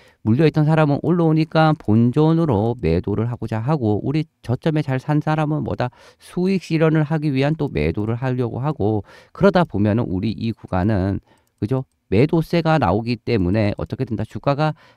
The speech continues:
강하게 장대 양봉을 그리면서 상승을 하기보다는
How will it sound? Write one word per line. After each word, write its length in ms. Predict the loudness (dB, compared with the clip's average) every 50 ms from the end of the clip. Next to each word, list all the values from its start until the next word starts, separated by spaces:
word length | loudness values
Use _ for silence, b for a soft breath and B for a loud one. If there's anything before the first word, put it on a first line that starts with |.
| b b
강하게 720 | -4 0 0 2 2 2 2 0 0 0 0 2 2 0
장대 460 | -2 -4 -4 -4 -4 -2 -2 -2 -2 0
양봉을 380 | 0 -2 -2 -2 -2 -4 -4
그리면서 720 | -4 -2 -2 0 0 0 0 0 -2 -2 -4 -4 -4 -4 -6
상승을 720 | -6 -6 -2 -2 0 0 -2 -2 -2 -2 -2 -2 -4 -4
하기보다는 640 | -4 -4 -6 -6 -6 -4 -2 -2 0 0 0 -2